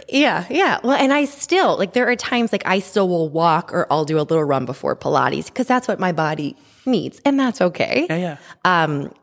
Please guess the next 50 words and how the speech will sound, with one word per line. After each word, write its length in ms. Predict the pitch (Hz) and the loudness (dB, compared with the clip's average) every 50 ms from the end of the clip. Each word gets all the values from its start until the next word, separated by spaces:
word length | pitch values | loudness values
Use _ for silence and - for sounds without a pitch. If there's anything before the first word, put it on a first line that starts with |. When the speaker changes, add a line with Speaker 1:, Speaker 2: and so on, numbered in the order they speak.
| - _ - | -10 _ 0
Speaker 1:
and 460 | 233 226 220 208 202 196 196 190 175 | 2 4 4 4 4 2 2 0 0
I 160 | - - 170 | 0 0 -2
went 200 | 156 - 220 247 240 | 0 2 2 2 0
into 140 | 240 - 196 | -2 -4 -8
the 60 | - | -10
Pilates, 600 | - - 170 165 165 165 170 170 170 190 185 185 - | -4 -2 0 2 2 0 0 0 0 0 0 0 0
and 180 | - 180 180 185 | 2 2 2 2
one 120 | 208 214 | 2 2
of 60 | 196 | 2
the 80 | 202 180 | 0 0
first 300 | - - 170 190 185 - | 0 0 0 0 0 -2
couple 280 | - 185 180 - 156 156 | -4 -4 -2 -2 -6 -6
classes, 800 | - - 247 240 247 240 - - 180 160 156 160 156 - - - - _ _ _ _ _ _ _ _ _ _ _ _ | -4 -2 0 0 2 0 0 2 2 2 2 0 -2 -4 -8 -12 -16 _ _ _ _ _ _ _ _ _ _ _ _
the 120 | - 175 175 | 0 2 2
instructor 540 | 180 160 - - 170 165 - - 160 156 156 | 2 2 2 0 0 0 0 0 0 0 0
who 280 | 151 - 165 156 151 - _ - | 0 0 -2 -2 -2 -6 _ -4
became 340 | - 160 - - 170 160 156 | -4 -4 -2 0 0 0 2
my 140 | 151 147 147 | 2 0 0
mentor, 640 | 143 135 135 135 135 - - - - - - - - _ _ _ _ _ - | 0 0 0 -2 -2 -2 -2 -2 -2 -2 -4 -8 -12 _ _ _ _ _ -6
um, 320 | 147 135 131 127 123 - - | -6 -4 -4 -6 -8 -8 -4
Melissa 420 | 156 156 147 143 143 147 - 147 | -2 0 0 0 0 -2 -4 -6
Clark, 360 | - - - 104 80 80 - - | -4 0 0 0 0 0 -2 -6
she 140 | - - | -10 -12
just 180 | - - - - | -12 -12 -8 -6
moved 180 | 143 143 - - | -6 -4 -4 -4
to 60 | - | -2
Boulder. 380 | - 95 82 - - - - 170 | 0 0 0 2 2 0 0 0
She 600 | - - - - 185 180 175 175 170 170 175 165 - - - - _ _ _ _ _ _ _ _ | 0 0 0 2 2 2 2 2 2 0 -2 -2 -6 -12 -20 -20 _ _ _ _ _ _ _ _
was 100 | - 170 | -4 0
so 160 | - 190 180 | 2 2 0
funny. 260 | 175 - 220 233 226 185 | 2 2 2 2 2 2
She 200 | - - 190 180 | 2 2 2 2
would 120 | 170 165 | 2 0
just 180 | - 160 - - | -2 -4 -4 -4
tell 140 | - 156 156 | -2 0 0
me 100 | 165 156 | 0 0
things 240 | 156 - 139 147 - | 0 -2 -4 -4 -4
about 140 | 143 - - | -4 -4 -4
my 100 | - - | -4 -4
body. 400 | - 156 180 220 233 - - - | -2 0 0 2 0 0 -2 -4
She 140 | - - - | -6 -4 -4
was 140 | 160 156 - | -4 -2 -2
like, 160 | 135 - - | -4 -4 -2
"Get 100 | 165 151 | 0 0
out 120 | 151 156 | 2 2
of 40 | 147 | 0
your 100 | 95 113 - | 0 -2 -4
traps." 560 | - - - 92 90 - - - - - - - | -2 0 0 0 0 0 -2 -6 -12 -14 -10 -10
I'm 80 | 156 | -8
like, 140 | 143 - - | -8 -10 -12